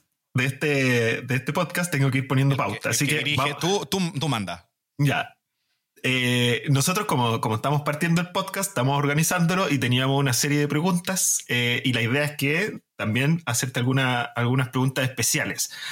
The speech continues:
Speaker 1: Así que, para ir avanzando, porque vamos a seguir, tenemos mucho tema y ya llevamos, ¿cuánto? Como media hora grabando, un poquito más. Eh,
Speaker 2: Sí.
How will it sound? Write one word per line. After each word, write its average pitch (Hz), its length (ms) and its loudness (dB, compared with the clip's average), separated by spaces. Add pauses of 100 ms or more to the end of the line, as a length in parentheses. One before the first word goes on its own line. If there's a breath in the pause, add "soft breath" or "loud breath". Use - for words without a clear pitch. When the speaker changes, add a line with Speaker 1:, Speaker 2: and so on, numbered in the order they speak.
(120)
Speaker 1:
Así 120 220 0
que, 143 400 0
para 123 100 0
ir 151 80 0
avanzando, 185 760 2
porque 127 160 -2
vamos 127 180 2
a - 40 0
seguir, 127 200 -4
tenemos 131 300 2
mucho 139 240 2
tema 143 320 0
y 120 60 0
ya 110 120 2
llevamos, 113 380 0
¿cuánto? 151 320 -2
Como 113 160 0
media 120 220 2
hora 135 120 2
grabando, 143 360 2
un 143 40 -6
poquito 127 240 0
más. - 160 -2 (600 soft breath)
Eh, 113 760 0
Speaker 2:
Sí. - 60 -20